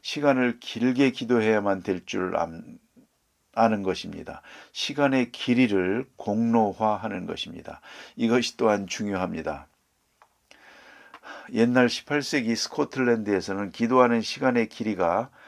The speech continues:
그 사람의 경건의 척도라고 그랬습니다. 그래서 시간을 길게 기도하는 것입니다. 오늘도 그런 생각하는 분들이 있습니다. 짧게 기도하면 아무래도 잘못된 것 같고 좀 길게 해야 되는 거 아닌가.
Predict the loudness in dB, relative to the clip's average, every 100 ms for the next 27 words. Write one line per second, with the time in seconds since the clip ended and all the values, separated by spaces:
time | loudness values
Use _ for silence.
0 | -20 -20 -20 -8 -2 -2 0 0 2 0
1 | -2 -2 -2 0 -2 -2 -6 -12 -14 -4
2 | 2 2 2 0 -2 -4 -6 -12 -12 -12
3 | -14 _ -20 -20 -2 0 2 0 -2 0
4 | 2 0 -4 -16 -20 -20 -20 -18 -6 0
5 | 2 4 2 0 -2 -2 -2 -6 -8 -10
6 | -10 -10 -10 -10 -2 2 4 2 2 2
7 | 2 2 0 0 -2 -6 -6 -6 -4 -4
8 | -4 -6 -6 -8 -8 -8 -10 -14 -20 -20
9 | -10 0 0 2 -2 -4 -2 0 0 -2
10 | -4 -4 -2 2 4 4 2 0 -4 -4
11 | -2 -2 -4 -6 -6 -6 -8 -10 -16 -16
12 | -20 -20 -4 -2 -2 -6 0 2 4 4
13 | 4 2 2 0 -4 -4 -2 -2 -2 -6
14 | -8 -10